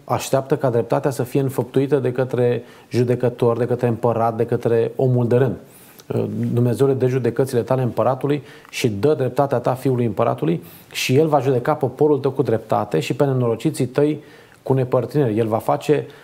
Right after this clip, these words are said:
dreptate nenorociților poporului.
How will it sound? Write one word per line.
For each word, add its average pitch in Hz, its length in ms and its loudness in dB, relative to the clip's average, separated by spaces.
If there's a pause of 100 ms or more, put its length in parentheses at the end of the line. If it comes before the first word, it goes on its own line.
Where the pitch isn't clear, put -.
(120)
dreptate 143 880 0
nenorociților 123 580 0
poporului. 120 540 -2